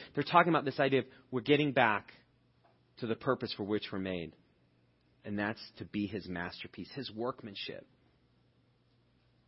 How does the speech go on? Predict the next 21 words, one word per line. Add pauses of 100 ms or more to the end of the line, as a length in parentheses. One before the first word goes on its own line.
(160)
That
He
created
us
to
do. (440)
Things
got
messed
up
because
of
sin,
but
through
Christ, (1400)
we
can
get
back
there.